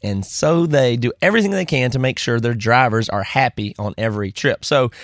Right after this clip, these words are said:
this you gotta think of as a real good step forward in culture. We have a company like Lyft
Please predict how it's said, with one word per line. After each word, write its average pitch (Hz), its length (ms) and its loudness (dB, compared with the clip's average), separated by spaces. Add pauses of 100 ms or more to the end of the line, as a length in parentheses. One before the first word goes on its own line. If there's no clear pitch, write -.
(200)
this 196 320 2
you 175 100 -2
gotta 147 200 2
think 151 180 0
of 135 220 2
as 120 340 0 (180)
a 123 120 -2
real 131 340 2
good 117 240 -2
step - 240 -4
forward 110 460 0
in 107 160 -4
culture. 101 360 -4
We 113 100 -2
have 127 200 2
a 107 60 -14
company 120 500 -2
like 110 220 -2
Lyft 120 460 -2